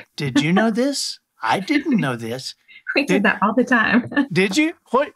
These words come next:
Speaker 2: Oh,
Speaker 1: what's
Speaker 2: for
Speaker 1: one that,
Speaker 2: sure.
Speaker 1: what's one that you really remember?
Speaker 2: Oh, I mean, Judges is a doozy, that book. And it's, honestly, I can say, I mean, a lot of the books are my favorites now,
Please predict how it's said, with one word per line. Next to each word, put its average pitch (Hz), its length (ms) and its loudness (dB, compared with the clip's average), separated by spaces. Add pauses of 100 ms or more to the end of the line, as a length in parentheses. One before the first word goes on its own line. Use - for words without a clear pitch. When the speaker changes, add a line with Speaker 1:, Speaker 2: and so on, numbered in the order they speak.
Speaker 2:
Oh, 539 100 4
Speaker 1:
what's - 200 2
Speaker 2:
for 262 80 4
Speaker 1:
one 262 280 2
that, 233 40 4
Speaker 2:
sure. 247 300 2
Speaker 1:
what's 180 200 -2
one 302 260 2
that 247 200 0
you 226 80 4
really 220 300 4
remember? 165 600 0 (280)
Speaker 2:
Oh, 269 600 4
I 339 140 2
mean, 226 580 2 (140)
Judges 226 680 0
is 185 240 0
a 180 80 2
doozy, 185 840 0
that 190 260 2
book. - 420 -2 (140)
And 196 480 4
it's, 226 160 2 (100)
honestly, 262 460 0
I 233 100 2
can 247 140 4
say, 175 440 0 (160)
I 185 60 0
mean, 175 320 -2
a 208 100 -2
lot 233 220 2
of 214 80 2
the 165 80 -2
books - 320 -6
are 170 80 -4
my 170 140 -2
favorites 165 420 -2
now, 165 340 2